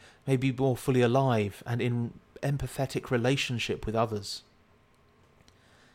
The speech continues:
Maybe resentment and revenge needs to die so we are released from the hurt. We call that forgiveness, and I know well that it's easier said than done.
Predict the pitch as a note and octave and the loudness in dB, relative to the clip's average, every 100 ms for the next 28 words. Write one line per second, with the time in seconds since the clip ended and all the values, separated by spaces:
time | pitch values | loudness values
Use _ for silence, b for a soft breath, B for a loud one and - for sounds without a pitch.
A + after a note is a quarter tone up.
0 | b b _ E3 D#3 D3+ D3 C3 C3+ G#2+ | b b _ 2 4 6 6 6 6 4
1 | B2+ C3 B2+ B2 C3+ C#3+ C3+ - A2+ - | 0 2 2 4 4 4 2 0 -2 -2
2 | - A2 G#2+ G2+ - A2+ A#2 A2 A#2 B2+ | -2 0 2 0 0 2 4 4 2 2
3 | A#2+ - A#2 A2+ C3+ C3 G#2+ - - b | 0 -4 -4 -4 -2 -2 -2 -8 -20 b
4 | b b b - C#3+ C#3+ A2+ - - B2 | b b b -6 2 4 4 2 -2 -2
5 | C#3 A2 G#2+ - - - _ b b b | -2 -4 -6 -6 -10 -14 _ b b b
6 | b - B2+ B2+ B2 A#2 B2+ A#2 G#2+ - | b 0 4 6 6 8 6 6 0 -4
7 | - B2 A2 A2+ - C#3 A#2+ - G#2+ G#2+ | -2 0 0 0 0 2 2 0 -6 -4
8 | G#2 A2 G2 | 0 0 -2